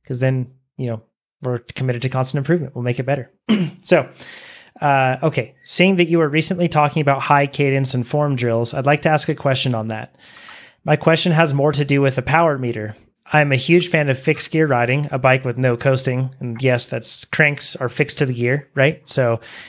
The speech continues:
any wheel turn means crank turn, and there's no coasting.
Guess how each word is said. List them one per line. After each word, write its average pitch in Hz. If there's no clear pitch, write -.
any 156
wheel 143
turn 151
means 131
crank 123
turn, 117
and 123
there's 117
no 127
coasting. 117